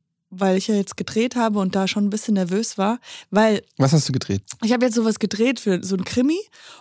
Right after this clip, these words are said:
Speaker 1: und, ähm, ich muss sagen, ein Tag zum Beispiel, wo ich so nervös war,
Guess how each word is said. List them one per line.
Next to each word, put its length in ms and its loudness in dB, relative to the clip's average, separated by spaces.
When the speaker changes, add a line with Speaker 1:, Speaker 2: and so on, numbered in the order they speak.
Speaker 1:
und, 320 2
ähm, 600 2
ich 160 -4
muss 140 0
sagen, 320 2
ein 260 2
Tag 400 -2
zum 120 -4
Beispiel, 380 -2
wo 120 0
ich 100 -2
so 140 0
nervös 480 0
war, 220 -2